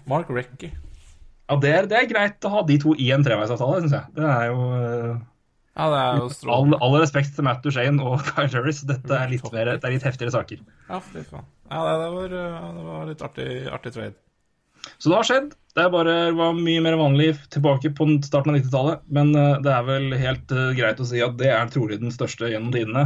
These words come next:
Speaker 2: eh, <laughs> når to Hall of Famers er med der.
Speaker 1: Ja. Ja, den var fin.
Speaker 2: Den er fin.
Speaker 1: Mm.
Speaker 2: Eh, en annen ting jeg tenkte på, som jeg ville ta et minutt eller to om, er jo, vi må jo,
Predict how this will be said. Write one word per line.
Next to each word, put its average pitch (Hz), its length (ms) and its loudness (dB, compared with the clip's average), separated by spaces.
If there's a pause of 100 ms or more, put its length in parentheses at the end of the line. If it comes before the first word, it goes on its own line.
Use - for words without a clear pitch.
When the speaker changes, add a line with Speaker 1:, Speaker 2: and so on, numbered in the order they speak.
Speaker 2:
eh, 120 600 0 (100)
<laughs> - 260 -18
når 135 140 -2
to 131 160 2
Hall 113 180 2
of 117 80 0
Famers 104 360 -4
er 95 160 -4
med 95 100 -10
der. 73 220 -8 (160)
Speaker 1:
Ja. 135 180 -6
Ja, - 500 -20
den 131 100 -8
var 185 120 -10
fin. 139 160 -10 (540)
Speaker 2:
Den 110 120 0
er 175 60 2
fin. 196 220 -2 (220)
Speaker 1:
Mm. 123 200 -20 (120)
Speaker 2:
Eh, 170 680 0
en 165 160 -2
annen 220 160 4
ting 240 100 0
jeg 240 100 2
tenkte 151 200 2
på, 151 140 4 (100)
som 151 180 -2
jeg 151 240 2
ville 143 200 2
ta 131 180 -2
et 135 160 0
minutt 123 240 0
eller 139 140 2
to 127 200 -2
om, 120 240 2
er 117 320 -2
jo, 139 120 2 (260)
vi 143 120 4
må 139 200 4
jo, 139 140 4